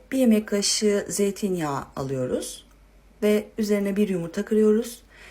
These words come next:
Üç yemek kaşığı ev yapımı yoğurt veya normal yoğurt ekleyebilirsiniz. Tuzunu ekliyorum. Üç kahve fincanı un ekliyorum ve yarım paket kabartma tozu ekliyorum. Bu hamurun toparlanmasını beklemeyin çünkü oldukça ele yapışan bir hamur oluyor.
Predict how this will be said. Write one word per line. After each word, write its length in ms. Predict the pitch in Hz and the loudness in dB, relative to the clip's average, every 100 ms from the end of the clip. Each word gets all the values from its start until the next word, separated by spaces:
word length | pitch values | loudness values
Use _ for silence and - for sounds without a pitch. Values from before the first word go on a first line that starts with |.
| - | -6
Üç 220 | 311 285 247 | -4 0 2
yemek 240 | 190 170 | 0 -2
kaşığı 360 | 165 151 - - | -6 -4 -4 -2
ev 140 | 156 | -2
yapımı 300 | 143 143 127 | -2 -4 -4
yoğurt 400 | 127 165 131 - | -2 -2 -2 -6
veya 180 | 123 113 | -6 -4
normal 420 | 139 156 151 120 | -4 -2 -2 -2
yoğurt 260 | 127 170 208 | -4 -4 -4
ekleyebilirsiniz. 880 | 202 202 196 190 196 - 190 202 - - - - | -4 -4 -4 -4 -6 -6 -8 -8 -14 -20 -20 -12
Tuzunu 280 | - 277 226 | -4 2 2
ekliyorum. 540 | 170 - 156 160 254 - - - | 2 -2 -4 -2 -4 -10 -12 -6
Üç 160 | 311 | -2
kahve 300 | 214 196 175 | 0 2 0
fincanı 440 | 170 175 156 135 - | 0 -4 -4 -4 -2
un 100 | 190 | 0
ekliyorum 580 | 240 226 240 233 262 311 - | 0 0 0 2 0 -4 -6
ve 80 | 262 | -2
yarım 260 | 262 262 226 | 2 2 0
paket 340 | 262 294 285 | -2 -4 -4
kabartma 400 | 277 233 185 175 | -2 0 -2 -4
tozu 260 | - 135 135 | -4 -4 -4
ekliyorum. 400 | 120 - 82 78 - - _ - - - - - | -6 -8 -12 -12 -20 -20 _ -20 -20 -20 -20 -2
Bu 120 | 285 | 4
hamurun 340 | 330 302 302 302 | 6 6 2 0
toparlanmasını 760 | 294 285 285 269 262 262 254 | -2 0 0 2 0 0 0
beklemeyin 480 | 208 214 254 240 196 | 0 0 -2 0 0
çünkü 260 | 214 196 220 - | -2 -6 -6 -2
oldukça 380 | 190 214 - | -2 -2 -4
ele 200 | 226 185 | -2 -2
yapışan 460 | 190 185 - 190 175 | -2 -2 -4 -4 -4
bir 60 | 156 | -4
hamur 260 | 135 131 | -4 -4
oluyor. 300 | 127 123 170 | -4 -4 -4